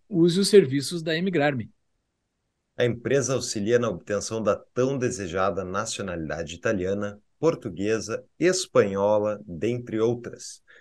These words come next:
Speaker 2: Também oferece suporte para a abertura de empresas na Europa, buscando a aplicação do melhor visto para cada caso. Eles contam com uma equipe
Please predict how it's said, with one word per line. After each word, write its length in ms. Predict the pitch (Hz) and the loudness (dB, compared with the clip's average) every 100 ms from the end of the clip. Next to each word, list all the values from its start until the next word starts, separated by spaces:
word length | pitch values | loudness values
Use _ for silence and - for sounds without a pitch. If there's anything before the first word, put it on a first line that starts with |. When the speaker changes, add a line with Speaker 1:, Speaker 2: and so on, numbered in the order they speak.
| - | -18
Speaker 2:
Também 240 | - 107 143 | -10 -2 -2
oferece 400 | - 143 147 147 | 0 0 0 0
suporte 720 | - 120 - 98 113 113 - | -4 -6 -4 0 2 0 -4
para 200 | - 101 | 0 0
a 20 | |
abertura 480 | 85 90 - 113 110 | 0 -6 -6 -4 -4
de 120 | 87 | -4
empresas 440 | 95 - 107 90 87 | -8 -4 -4 -4 -4
na 100 | 101 | -2
Europa, 600 | 107 92 101 - 107 - - - _ | 2 2 2 -2 -8 -8 -18 -20 _
buscando 440 | 123 123 - 143 135 | -4 -4 0 2 2
a 40 | |
aplicação 520 | 120 127 120 - 135 | 2 2 2 2 -4
do 100 | 127 | 0
melhor 400 | 123 107 117 131 | 2 4 6 4
visto 520 | 85 98 113 - - 113 | 2 -4 -4 -6 -8 -6
para 280 | - 98 | -2 0
cada 300 | 87 95 95 | 0 0 0
caso. 460 | - 98 101 85 - _ _ _ _ - _ - | 0 2 0 -2 -10 _ _ _ _ -20 _ 0
Eles 260 | 170 160 | 2 4
contam 300 | - 175 175 | 6 4 4
com 80 | 147 | 0
uma 100 | 143 | -2
equipe 480 | 127 151 151 127 | -2 -4 -4 -6